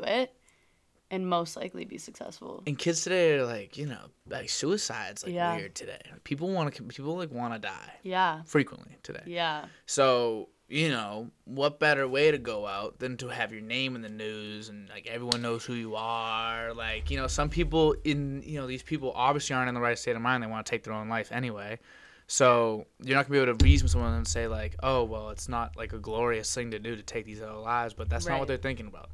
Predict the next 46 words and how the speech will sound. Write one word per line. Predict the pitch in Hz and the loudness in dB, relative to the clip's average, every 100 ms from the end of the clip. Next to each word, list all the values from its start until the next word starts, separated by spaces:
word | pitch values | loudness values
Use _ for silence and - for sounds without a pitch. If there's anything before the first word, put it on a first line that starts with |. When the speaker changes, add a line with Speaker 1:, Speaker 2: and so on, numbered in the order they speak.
| - | -8
Speaker 1:
No. | 196 165 | -6 -4
Speaker 2:
Their | 120 | 4
mind | 131 143 139 | 6 6 2
isn't | 131 120 | -4 0
right | 131 117 | 2 0
right | 98 | -2
now. | 92 - - | -10 -16 -12
Speaker 1:
No. | 208 214 - - - | -8 -8 -8 -18 -8
Speaker 2:
So | - 143 135 | 4 6 6
if | 135 | 2
you | 120 | -4
glorify | 110 131 156 180 131 120 | -2 4 4 4 2 2
these | 107 - | 0 -4
things | 160 170 147 | 0 0 0
and | - | 0
Speaker 1:
Yeah. | 196 | 4
Speaker 2:
make | 127 139 | 6 6
that | 135 117 | 2 0
an | 110 | 0
option, | 110 131 - 175 175 165 - | -2 -2 -2 -6 -8 -10 -12
then | - 131 | -6 -6
that's | 123 | -6
what | - | -10
it | 107 | -6
feels | 156 160 131 | 2 2 2
like. | - - _ - - - _ _ - | -8 -20 _ -20 -20 -20 _ _ 0
But | 135 | 2
if | 135 131 | 2 0
you, | 139 143 131 | -2 -2 0
I | 123 | 0
like | 139 170 190 | 2 2 2
the | 147 123 - | -2 -4 -4
way | 127 131 | -4 -4
you | 131 | -4
said | 156 156 | -4 2
Speaker 1:
That | |
Speaker 2:
that. | 208 | 2
Speaker 1:
was | 220 | 4
my | 175 | 4
Speaker 2:
I | 180 | 4
mean, | 160 | 2
Speaker 1:
essay. | 160 180 - - - - | -2 -6 -12 -14 -14 -8
Speaker 2:
it's | - 139 | -8 -4
a | 156 | 2
good | 156 151 | 2 2
point. | 185 208 139 | 0 0 -2